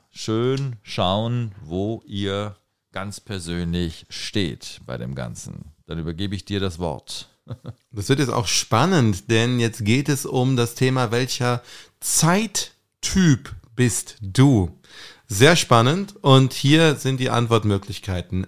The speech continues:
Speaker 2: A, ja, absolut. B, teilweise. Und C, nein. Also, wir schauen mal rein. Zeitpläne geben mir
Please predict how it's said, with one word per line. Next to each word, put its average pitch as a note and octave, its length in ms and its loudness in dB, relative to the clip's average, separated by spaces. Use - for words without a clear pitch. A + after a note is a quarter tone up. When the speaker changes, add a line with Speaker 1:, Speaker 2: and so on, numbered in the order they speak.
Speaker 2:
A, C#3 460 4
ja, A#2+ 280 4
absolut. B2 760 -2
B, B2+ 420 4
teilweise. B2+ 840 0
Und - 380 -6
C, F#2+ 400 -2
nein. A#2+ 540 0
Also, G#2+ 680 4
wir A#2+ 220 0
schauen F3 220 -2
mal F#3 80 0
rein. G#2+ 280 -2
Zeitpläne D#3+ 1120 -2
geben A2 500 -2
mir G2+ 440 -4